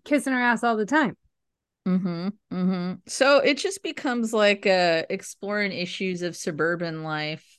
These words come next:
Speaker 1: Yeah.
Speaker 2: But through the lens of the Coneheads. And then they finally get the call. The
Speaker 1: They're
Speaker 2: big
Speaker 1: back.
Speaker 2: call that it's time to go back finally.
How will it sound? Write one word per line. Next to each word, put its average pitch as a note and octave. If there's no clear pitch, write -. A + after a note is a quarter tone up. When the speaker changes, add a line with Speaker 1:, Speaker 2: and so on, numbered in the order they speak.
Speaker 1:
Yeah. E4+
Speaker 2:
But F#3+
through F3+
the F3+
lens E3
of E3
the E3+
Coneheads. F3+
And F3
then F3+
they E3
finally F3
get D#3
the D#3
call. G2+
The G#3+
Speaker 1:
They're G#3+
Speaker 2:
big F#3+
Speaker 1:
back. F3+
Speaker 2:
call D#3
that D#3+
it's -
time F#3+
to -
go F3+
back E3
finally. D3